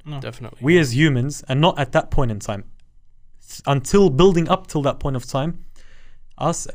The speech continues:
Speaker 3: collectively as humans, because of our sin, as Saint Paul says in Romans, the wages were death.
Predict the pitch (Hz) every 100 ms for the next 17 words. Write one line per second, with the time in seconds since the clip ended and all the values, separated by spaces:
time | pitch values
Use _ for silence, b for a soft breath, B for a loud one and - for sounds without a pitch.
0 | - - 131 170 156 131 131 120 139 139
1 | 170 180 - _ _ _ _ _ - 123
2 | - 160 143 131 127 - 147 165 175 -
3 | - - _ _ _ - - - 120 -
4 | - 131 117 - 127 - 117 113 117 123
5 | 139 147 - - - _ - - _ 113
6 | 117 131 135 143 - 123 107 107 -